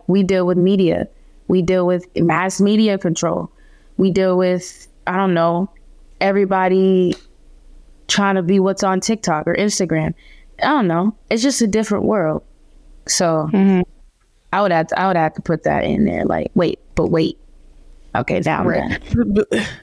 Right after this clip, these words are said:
Speaker 2: yeah, I don't know. I think that, I always think about that. Like, uh, and, and also 'cause,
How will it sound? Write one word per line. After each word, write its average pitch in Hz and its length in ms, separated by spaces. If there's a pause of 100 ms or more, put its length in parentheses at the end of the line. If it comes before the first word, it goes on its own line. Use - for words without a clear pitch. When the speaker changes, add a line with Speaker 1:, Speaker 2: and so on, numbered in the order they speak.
(680)
Speaker 2:
yeah, - 360 (140)
I 233 120
don't 285 160
know. 170 260 (400)
I 214 120
think 262 320
that, 214 380 (2250)
I 285 100
always 440 260
think 254 160
about 196 200
that. 180 360 (760)
Like, 233 320
uh, 220 80
and, 226 300
and 254 100
also 262 520 (180)
'cause, 220 500